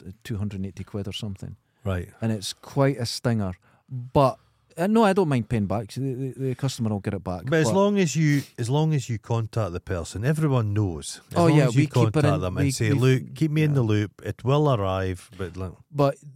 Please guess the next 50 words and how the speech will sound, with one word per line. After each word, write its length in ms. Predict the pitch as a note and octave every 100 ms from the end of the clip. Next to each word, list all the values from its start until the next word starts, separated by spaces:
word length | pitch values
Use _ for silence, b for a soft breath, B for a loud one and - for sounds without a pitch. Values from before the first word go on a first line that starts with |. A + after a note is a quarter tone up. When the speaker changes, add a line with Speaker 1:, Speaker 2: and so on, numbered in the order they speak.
| D3+ _ F3
Speaker 1:
we 200 | D#3+ E3+
have 160 | D#3
twenty-eight 400 | - D#3 C3+ C3
days. 400 | A2+ G#2 F#2 - - _ C3+
And 100 | C#3+
Speaker 2:
Mm. 60 |
Speaker 1:
even 220 | E3 E3+ E3
though 60 | D3
it's 100 | -
ju-, 160 | D3+
it's 200 | C3 B2
not 120 | D#3 -
tracked, 480 | - B2+ A#2 - - A2
uh, 200 | A#2 A2+
to 140 | A#2+
Australia, 460 | G#2+ - A#2+ A2+ G#2
they 140 | A2+
don't 160 | A2+ A2
have 140 | G#2+
tracking. 380 | - A2+ G#2+ -
They 80 | A2
just 180 | G#2+ G#2+
have 80 | G#2
Speaker 2:
Okay. 60 | F2+
Speaker 1:
signed 260 | A2 A2+
for. 220 | - G2+ F#2 b
Speaker 2:
Right. 180 | G#2 G2
Speaker 1:
If 80 | C3+
it's 140 | C3
not 140 | F#3 F3
signed 260 | D#3 E3+
for 220 | - B2 A2+
on 120 | A2+
twenty-eight 360 | - A#2+ A2 G#2
days, 300 | C3 F#2+ -
then 180 | A#2 A2
it's 140 | G2+ B2+
lost. 420 | B2 F2 - G2+
That's 200 | F#2+ F2+
Speaker 2:
Okay, 100 | F2
Speaker 1:
it. 40 | E2
Speaker 2:
oh, 20 |
Speaker 1:
So 160 | D#2
we 120 | A2 D#3+
can 140 | D3
Speaker 2:
jeez. 40 | C3
Speaker 1:
get 160 | A2+
the 220 | A2 G#2 -
postage 400 | A2 A2+ A2 -
back. 240 | G2+ F2+